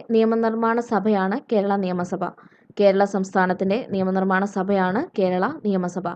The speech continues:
തിരുവനന്തപുരമാണ് നിയമസഭയുടെ ആസ്ഥാനം. കേരള നിയമസഭയുടെ ആസ്ഥാനം എവിടെയാണ്? തിരുവനന്തപുരം.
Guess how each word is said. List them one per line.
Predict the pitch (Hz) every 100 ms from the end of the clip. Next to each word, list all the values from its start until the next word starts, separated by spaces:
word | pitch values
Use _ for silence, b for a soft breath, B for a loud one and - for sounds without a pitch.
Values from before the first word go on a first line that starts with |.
| B B B _ 277
തിരുവനന്തപുരമാണ് | 269 285 285 294 285 233 202 196 - 214
നിയമസഭയുടെ | 214 226 226 208 185 202 254 208
ആസ്ഥാനം. | 190 185 170 - _ - _ -
കേരള | 208 202 208
നിയമസഭയുടെ | 214 196 190 190 196 196 214 - 190
ആസ്ഥാനം | 190 208 214 208
എവിടെയാണ്? | 196 196 208 339 -
തിരുവനന്തപുരം. | 220 196 190 185 170 175